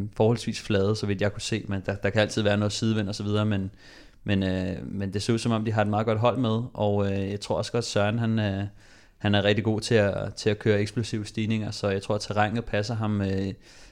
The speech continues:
lørdag og søndag bliver det, bliver det rimelig hårdt, og som sagt slutter af på Gersbergen søndag, men, øh,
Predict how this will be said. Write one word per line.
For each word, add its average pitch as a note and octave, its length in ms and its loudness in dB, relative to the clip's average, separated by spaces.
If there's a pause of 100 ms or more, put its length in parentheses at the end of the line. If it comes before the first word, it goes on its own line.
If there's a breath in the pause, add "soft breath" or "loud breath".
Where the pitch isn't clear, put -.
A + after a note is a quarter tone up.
(120)
lørdag G#2 180 8
og G#2+ 80 2
søndag A2 340 4
bliver G#2 140 4
det, G2 200 2
bliver G#2 140 2
det G#2+ 80 2
rimelig G#2+ 200 2
hårdt, G2+ 260 0
og G2+ 80 -2
som G2+ 140 -6
sagt G2+ 320 -2
slutter G2+ 360 0
af G2 100 -4
på A2 180 -4
Gersbergen G#2 520 2
søndag, G#2+ 420 -2
men, G2+ 220 2
øh, F#2+ 120 0